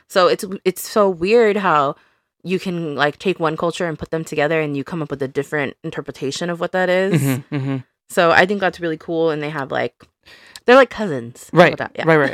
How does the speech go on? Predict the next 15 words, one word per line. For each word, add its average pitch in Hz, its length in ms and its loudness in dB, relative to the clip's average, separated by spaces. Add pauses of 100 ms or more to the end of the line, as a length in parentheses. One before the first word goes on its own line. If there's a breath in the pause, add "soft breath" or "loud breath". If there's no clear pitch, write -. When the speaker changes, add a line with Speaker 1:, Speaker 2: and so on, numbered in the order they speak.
Speaker 2:
right. 415 100 8
Th-, 156 180 6
there, 190 160 6
there's, 185 220 8
there's 190 180 6
some, 202 680 2
there's - 440 4 (260)
enough 185 680 4
connection 165 480 0
to 135 60 0
say 143 180 2
that 131 120 0
there's 131 120 -2
something 135 360 -6
there. - 240 -8